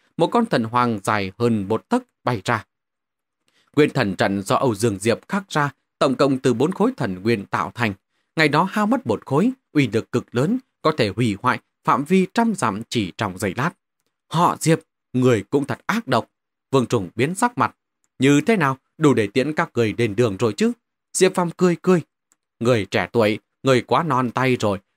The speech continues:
chúng ta sớm có phòng bị. Hôm nay thần linh tới đây cũng không thể ngăn cản ta giết người, không biết sống chết."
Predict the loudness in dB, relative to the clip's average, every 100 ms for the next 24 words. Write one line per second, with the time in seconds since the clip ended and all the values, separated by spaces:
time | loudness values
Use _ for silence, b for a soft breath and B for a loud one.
0 | _ -2 0 -2 -4 -4 -4 -2 -2 -2
1 | -4 -2 -2 -4 _ _ -2 0 0 -2
2 | 0 0 0 -2 -2 -2 -2 0 0 0
3 | -2 -4 -4 -6 _ -2 -2 -2 -4 -4
4 | -4 -4 -2 -4 -2 0 -2 _ _ _
5 | -2 -2 -2 -4 -2 -4 -2 0 0